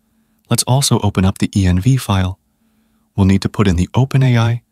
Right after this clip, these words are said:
Anthropic, and you can also use it with Grok or Ollama. But first, we'll need an Upstash U R L and token. Upstash is a serverless Redis service, and it has a free tier.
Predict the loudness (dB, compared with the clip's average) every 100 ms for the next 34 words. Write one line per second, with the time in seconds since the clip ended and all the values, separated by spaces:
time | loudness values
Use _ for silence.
0 | _ _ -8 -4 -4 -4 -4 -8 _ _
1 | _ _ _ _ 0 0 0 -2 -2 0
2 | 0 0 0 -2 -6 -6 -2 0 -2 -12
3 | _ _ _ -2 0 0 0 -2 -6 -10
4 | _ _ _ _ _ _ _ _ _ -6
5 | -4 -2 -2 -4 -10 _ _ _ _ _
6 | 0 2 4 2 2 -2 0 0 0 0
7 | 0 0 0 0 -2 -2 -6 -6 -4 -4
8 | -4 -8 -12 _ _ _ _ _ _ _
9 | _ _ -6 -4 0 0 0 -2 -4 -2
10 | -2 -2 -2 0 0 0 0 -2 -2 -2
11 | -2 -2 -4 -6 -10 _ _ _ _ -4
12 | -2 0 -2 -4 -4 -4 -2 -2 -2 -4